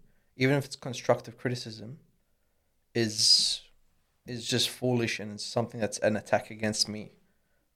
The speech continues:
Like, like almost identical to a physical attack. It's like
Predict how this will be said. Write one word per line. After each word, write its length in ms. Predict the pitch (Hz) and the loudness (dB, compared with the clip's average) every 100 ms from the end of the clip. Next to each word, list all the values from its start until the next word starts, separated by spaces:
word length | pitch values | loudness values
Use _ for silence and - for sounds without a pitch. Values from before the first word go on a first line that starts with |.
| _ - | _ 6
Like, 260 | 107 107 - _ _ - | 6 6 -6 _ _ 8
like 240 | 123 - | 8 8
almost 540 | 139 143 131 120 - - | 4 6 6 4 4 6
identical 520 | 123 120 123 - 120 | 6 6 2 -2 -14
to 200 | - 110 | -4 0
a 40 | |
physical 420 | - 139 123 120 - | 2 2 0 -6 -14
attack. 240 | - 82 | -14 -14
It's 140 | 98 - | -4 6
like 260 | 117 113 | 6 6